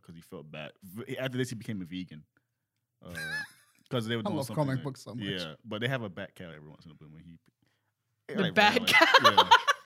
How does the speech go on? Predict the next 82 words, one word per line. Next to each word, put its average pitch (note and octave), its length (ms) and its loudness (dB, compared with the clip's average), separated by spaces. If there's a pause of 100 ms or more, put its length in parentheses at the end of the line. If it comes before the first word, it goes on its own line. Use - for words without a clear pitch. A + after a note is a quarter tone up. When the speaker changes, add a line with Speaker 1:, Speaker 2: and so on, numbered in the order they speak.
(160)
Speaker 1:
It's G3+ 100 2
Speaker 3:
<laughs> - 20 4
Dude, A3 80 8
Speaker 1:
a - 140 8
Speaker 3:
I D4+ 140 12
was, D#4+ 80 6
Speaker 1:
joke. D#4+ 100 4
Speaker 3:
like, B3+ 160 6
imagining A#3 420 2
the A3 100 4
bat F#3+ 440 4
jet. G#3 320 4
<laughs> G#3 100 -2
Like, D4+ 160 6 (100)
this D#4 240 2
Speaker 1:
Yeah, C#4+ 200 4
Speaker 3:
is A#2 180 -2
Speaker 1:
but E3 80 2
it's, F#3 80 2
like, E3 120 2
Speaker 3:
stupid D#3 180 -2
Speaker 1:
some B2+ 100 -6
early B2 120 -2
Speaker 3:
cat. A#2+ 40 -6
Speaker 1:
comic A#2 300 -6
lore. A2+ 400 -6
He G#2 100 -10
still G2 260 -12
has F2 280 -10
it. D#2+ 100 -14 (180)
Speaker 2:
Does B3+ 140 -6
he A#3+ 60 0
have A3+ 140 0
a A3 40 -4
little G#3 180 0
Speaker 1:
references. G3+ 440 -8
Speaker 2:
mask? - 160 -18
<laughs> - 40 -20 (380)
Speaker 1:
It's A#2+ 120 -6
a G#2 40 -10
Speaker 2:
Little A2 140 -10
Speaker 1:
cave. F2+ 200 -14 (100)
Speaker 2:
fat D3+ 200 -12
cat. G#3 220 -14 (120)
Speaker 1:
Yeah. F2 180 -14 (300)
Speaker 3:
I G#3 100 4
just A3+ 80 2
imagine A3+ 280 2
they G#3 100 0
painting, F3+ 640 -6
Speaker 1:
What A#3+ 160 2
Speaker 3:
like, - 20 2
Speaker 1:
I C4+ 40 2
Speaker 3:
a B3+ 40 2
Speaker 1:
wanted B3+ 140 4
Speaker 3:
big - 40 4
Speaker 1:
to E3 40 0
mention D#3+ 320 2
Speaker 3:
black D#3+ 100 2
spot. F#3 200 2
It's - 120 -2
a G#3+ 40 2
Speaker 1:
yesterday F#3+ 80 -2
Speaker 3:
white F3 240 4
cow F3 220 0
with F3 100 -2
a E3+ 40 -4
big E3 300 -6
black, D#3 460 -6
like, D#3 360 -6
bat D3 360 -4
on E3 200 -4
the F#3+ 60 -2
Speaker 2:
But G3 80 0
Speaker 3:
side F3 120 0
Speaker 1:
No, F3+ 60 6
Speaker 3:
of F#3 40 8
Speaker 1:
that's F#3+ 120 6
what F3+ 100 4
Speaker 3:
it. D#3+ 80 2
Speaker 1:
it F#3+ 80 4
is. G#2+ 300 -6